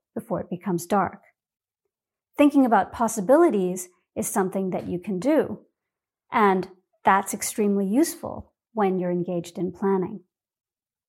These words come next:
Another thing that makes thoughts particularly useful is that they can be tools for reasoning. You reason, of course, when you plan, so that's an important part of what we do when we think.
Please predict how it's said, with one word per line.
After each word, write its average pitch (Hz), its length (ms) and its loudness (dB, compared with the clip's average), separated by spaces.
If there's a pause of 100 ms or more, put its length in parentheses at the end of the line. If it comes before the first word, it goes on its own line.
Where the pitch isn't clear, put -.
(880)
Another 349 360 8
thing 233 260 2
that 208 160 2
makes 220 280 -2
thoughts 202 340 0
particularly 196 680 -4
useful 202 640 -2 (280)
is 302 120 -2
that 294 160 4
they 285 100 4
can 277 200 0
be 269 120 -2
tools 208 420 -2
for - 160 -6
reasoning. 196 600 -2 (1200)
You 214 120 0
reason, 247 380 6
of 196 140 0
course, 208 260 -2
when 185 140 -2
you 180 80 0
plan, 277 600 2 (600)
so - 180 -4
that's 185 300 2
an 190 100 0
important 196 520 -2
part - 540 2 (140)
of 190 120 -6
what 190 160 -6
we 190 80 -4
do 190 540 0 (120)
when 175 160 -2
we 165 100 -4
think. - 580 -6